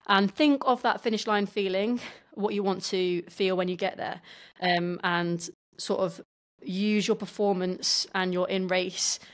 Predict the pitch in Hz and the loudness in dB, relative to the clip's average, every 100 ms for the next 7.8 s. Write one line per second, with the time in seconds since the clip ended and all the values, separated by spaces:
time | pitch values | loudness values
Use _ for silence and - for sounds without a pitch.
0 | - _ - 175 170 170 170 - _ _ | -20 _ 0 2 2 0 -6 -10 _ _
1 | _ - - 226 262 226 208 202 196 196 | _ -14 -4 -2 -2 -4 0 0 0 -2
2 | 185 185 190 175 196 180 180 170 - - | -2 -2 -2 -2 -2 0 0 -4 -10 -20
3 | _ - 175 175 170 - - 208 185 - | _ 0 2 2 0 -4 -8 -6 -6 0
4 | 185 - 202 190 190 175 190 180 180 175 | 0 2 0 0 -2 -4 -4 -4 -4 -2
5 | 185 196 - - 180 170 170 170 185 180 | -2 -4 -6 -4 0 0 -2 -4 -2 -2
6 | - 170 170 170 170 - 165 165 170 - | -2 -2 0 0 -2 -2 -4 -4 -8 -20
7 | - - - 180 175 175 170 165 | -20 -14 0 4 4 2 0 -4